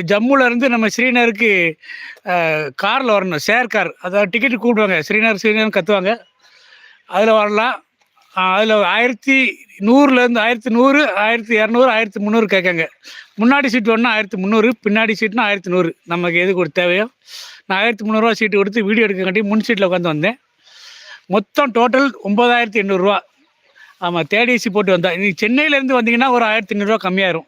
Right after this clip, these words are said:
எட்டாயிரம், எட்டாயிரத்தி ஐந்நூறு ரூபாக்குள்ள வரும். வந்து ரீச் ஆகுதுக்கு. அது போக ஹாஸ்டல், சீப் ரேட்டுக்கு ஹாஸ்டல் இருக்கு. ஆயிரம் ரூபாயில இருந்து ஸ்டார்ட் ஆகுது.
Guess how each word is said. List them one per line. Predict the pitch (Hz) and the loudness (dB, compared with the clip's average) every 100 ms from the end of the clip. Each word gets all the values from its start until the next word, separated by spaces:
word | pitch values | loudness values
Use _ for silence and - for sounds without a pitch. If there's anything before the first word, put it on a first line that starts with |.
| - | -8
எட்டாயிரம், | 180 165 208 208 208 | -8 -2 0 2 0
எட்டாயிரத்தி | 175 202 180 | 0 -2 0
ஐந்நூறு | 180 170 | -2 0
ரூபாக்குள்ள | 190 185 160 | 0 2 0
வரும். | 208 277 - - - _ | -2 -6 -20 -20 -20 _
வந்து | 202 240 | 0 2
ரீச் | 262 277 254 | 2 2 0
ஆகுதுக்கு. | 233 180 160 - _ _ - - - - | 0 -2 -6 -12 _ _ -20 -20 -20 -10
அது | 185 214 | -2 0
போக | 233 254 | 2 2
ஹாஸ்டல், | 202 240 - 247 190 | 2 -2 -2 -4 -2
சீப் | 254 202 | -4 0
ரேட்டுக்கு | 247 233 220 | 0 2 0
ஹாஸ்டல் | 220 - 220 | 0 -2 -2
இருக்கு. | 196 196 | 0 0
ஆயிரம் | 180 202 208 | 0 0 2
ரூபாயில | 233 226 | 2 0
இருந்து | 202 | 0
ஸ்டார்ட் | 202 185 | -4 -2
ஆகுது. | 185 175 | -2 0